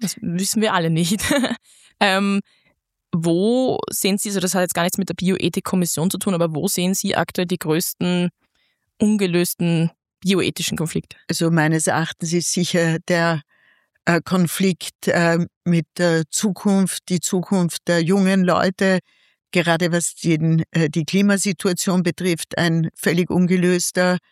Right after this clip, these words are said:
Speaker 2: äh, Konflikt, äh, der mit Kurzsichtigkeit hier weiter am Leben gehalten wird,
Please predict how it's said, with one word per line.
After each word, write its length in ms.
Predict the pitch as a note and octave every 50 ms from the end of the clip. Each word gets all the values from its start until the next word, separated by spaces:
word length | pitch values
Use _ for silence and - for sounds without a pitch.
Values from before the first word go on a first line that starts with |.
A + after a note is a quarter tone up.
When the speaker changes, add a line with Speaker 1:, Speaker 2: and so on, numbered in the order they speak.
| _ _ _ _ _ _ _ _ -
Speaker 2:
äh, 80 | F3 -
Konflikt, 800 | - F#3+ F#3 F3 D#3 - - F#3+ G3+ A3+ A3 - - - - -
äh, 320 | A3+ A3 F3+ F3 F3 F3 F3 D#3 -
der 440 | F3 F3 F3 F3+ F3 E3+ E3+ E3+ D#3 -
mit 460 | - - - F3+ F3 E3+ - - -
Kurzsichtigkeit 1200 | - - G3+ F#3 - - - G#3+ G3 - - - - F#3+ D#3+ - E3+ F3+ F3 F3 F3 F3 - - - _ _ _ _ _ _ _ _ - - - - -
hier 560 | F#3+ D3+ G3 G3 F3+ F#3 F#3 F3+ F3 E3+ E3+ - - - - -
weiter 760 | - D3+ E3+ E3 E3 F3 E3 - - F3+ F3 E3+ E3 E3 D#3 - - - - - - - - - - -
am 180 | E3 E3 E3
Leben 380 | E3 F#3+ A3 A#3 B3 A3 G3 F3+
gehalten 580 | F#3 F3+ E3+ F3 D#3 D#3+ - - F#3+ F#3+ F3
wird, 200 | E3 F3+ F3+ F3+